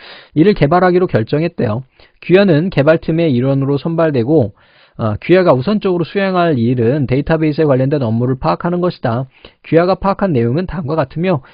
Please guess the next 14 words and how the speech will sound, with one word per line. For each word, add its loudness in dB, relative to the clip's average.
에스큐엘 0
문으로 2
표현된 0
시스템 -2
데이터베이스의 2
스키마를 -4
살펴보면 0
다음과 -2
같다. 0
요렇게 2
표시되어 0
있는 2
거는 0
주석이다. 0